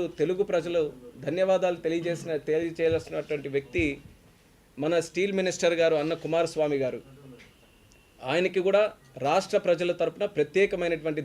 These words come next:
ధన్యవాదాలు తెలియజేసుకుంటున్నాం. ఆయన మొదటి నెలలోనే విశాఖపట్నం స్టీల్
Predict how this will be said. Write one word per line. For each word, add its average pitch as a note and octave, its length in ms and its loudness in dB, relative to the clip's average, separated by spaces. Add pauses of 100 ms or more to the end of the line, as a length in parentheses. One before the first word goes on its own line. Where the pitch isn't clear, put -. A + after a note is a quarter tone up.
ధన్యవాదాలు D#3 540 2
తెలియజేసుకుంటున్నాం. B2+ 680 -6 (1080)
ఆయన F#3+ 140 4 (160)
మొదటి A3 320 2 (100)
నెలలోనే G3+ 460 4 (800)
విశాఖపట్నం G#3 800 2
స్టీల్ F#3+ 280 -4